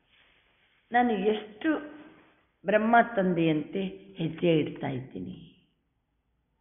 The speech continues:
ಇದ್ದೀವಾ ಹಂಗೆ? ಆ?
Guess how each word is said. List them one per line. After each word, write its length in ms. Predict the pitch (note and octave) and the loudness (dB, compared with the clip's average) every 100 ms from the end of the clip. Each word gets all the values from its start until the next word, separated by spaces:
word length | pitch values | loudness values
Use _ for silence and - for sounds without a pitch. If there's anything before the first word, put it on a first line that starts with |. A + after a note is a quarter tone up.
| _ _ _ _ _ _ _ _ _ _ _ _ _ _ _ _ _ _ D3+ | _ _ _ _ _ _ _ _ _ _ _ _ _ _ _ _ _ _ -12
ಇದ್ದೀವಾ 380 | D3 F3+ F3 F3 | -6 -6 -4 -6
ಹಂಗೆ? 400 | E3+ D#3+ D#3 F3+ - - _ _ - - - _ _ _ _ _ | -8 -8 -8 -10 -14 -20 _ _ -20 -20 -20 _ _ _ _ _
ಆ? 100 | - | -6